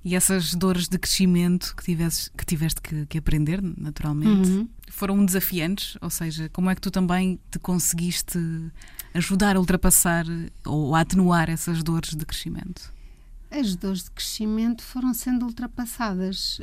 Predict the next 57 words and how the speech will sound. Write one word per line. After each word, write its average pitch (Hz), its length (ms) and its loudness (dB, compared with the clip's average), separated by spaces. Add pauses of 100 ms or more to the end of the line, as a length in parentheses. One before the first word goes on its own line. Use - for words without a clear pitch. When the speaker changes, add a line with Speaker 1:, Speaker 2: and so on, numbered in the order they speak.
Speaker 2:
Ou 202 60 -4
seja, 190 360 -2
também 208 760 2 (720)
nunca, 202 380 0
acho 220 120 -2
que 226 60 4
nunca 226 140 0
fui 214 160 -4
uma 196 120 0
adolescente 185 440 -4
assim - 200 -8
muito 196 240 0
rebelde. 175 680 0 (340)
Houve 214 220 2
ali 190 80 6
uma 180 120 6
altura 185 220 0
em 190 80 6
que 190 80 0
a - 20 4
minha 180 140 6
irmã, 185 520 4
em 185 160 2
que 190 320 -4
vivemos 208 540 2
ali 208 140 2
uns 214 160 2
quantos 208 260 0
meses 202 260 4
juntas 185 460 0
e 190 180 2
ela 180 360 2 (400)
ajudou-me, 214 420 6
aliás, 185 340 2
a, 185 40 0
a, 180 560 -2 (420)
quando 185 560 2
vim 190 220 2
para 190 120 -4
Lisboa 185 460 0
e 185 100 2
ela 180 180 0
estava 185 380 -4
cá, 185 300 -2
isso 180 180 0
ajudou-me 175 300 0
bastante, 196 380 0
não 185 80 2
é? 180 80 2
Como 180 180 0
é 180 60 4
óbvio, 185 240 2
não 185 160 4
vim 190 180 2
para 180 160 -4
cá 180 300 -4
sozinha. 185 560 0